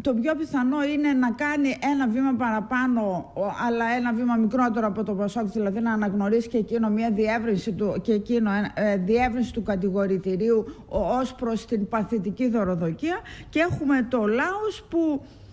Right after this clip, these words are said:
λίγο πολύ θεωρεί αθώο τον κύριο Παυλίδη, μάλλον αθώο, βάζει και ένα ερωτηματικό, αλλά την ίδια στιγμή κρίνει ότι υπάρχουν επαρκείς ενδείξεις για να προχωρήσει διερεύνηση.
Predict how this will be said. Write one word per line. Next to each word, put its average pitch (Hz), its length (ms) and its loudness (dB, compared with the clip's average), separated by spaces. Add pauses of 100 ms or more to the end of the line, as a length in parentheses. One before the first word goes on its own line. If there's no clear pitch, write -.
(180)
λίγο 349 300 0
πολύ 294 260 -2
θεωρεί 285 840 -2
αθώο 262 640 -2
τον 196 320 -4
κύριο 208 400 0
Παυλίδη, 220 720 0 (180)
μάλλον 233 720 2
αθώο, 196 560 -2
βάζει 196 320 -2
και 208 80 -6
ένα 196 180 0
ερωτηματικό, 175 680 0 (480)
αλλά 254 320 2 (280)
την 254 180 2
ίδια 277 200 0
στιγμή 254 240 0
κρίνει 254 300 0
ότι 254 140 -2
υπάρχουν 254 460 -2 (140)
επαρκείς 220 760 -2 (100)
ενδείξεις 247 560 0
για 226 120 2
να 202 120 0
προχωρήσει 214 560 -2
διερεύνηση. 190 920 0